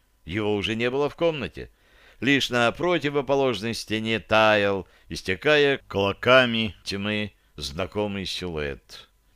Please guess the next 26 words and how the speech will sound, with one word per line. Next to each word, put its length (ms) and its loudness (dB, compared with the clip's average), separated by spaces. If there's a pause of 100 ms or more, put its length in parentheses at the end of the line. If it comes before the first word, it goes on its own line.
(160)
Я 120 8
ещё 260 2
раз 160 0
посмотрел 600 -2
в 60 -8
зеркало 580 -2 (480)
и 100 -2
неожиданно 560 0
успокоился. 840 -2 (460)
Ну 260 0
что 300 -2
же, 220 -8 (300)
даже 360 4
если 340 -2
окажется, 640 2
что 200 -6
это 340 0
мой 220 0
последний 680 -2
бой, 300 -8 (540)
то 80 -2
я 200 8
приму 360 0
его 260 2
с 60 -6
честью. 680 -4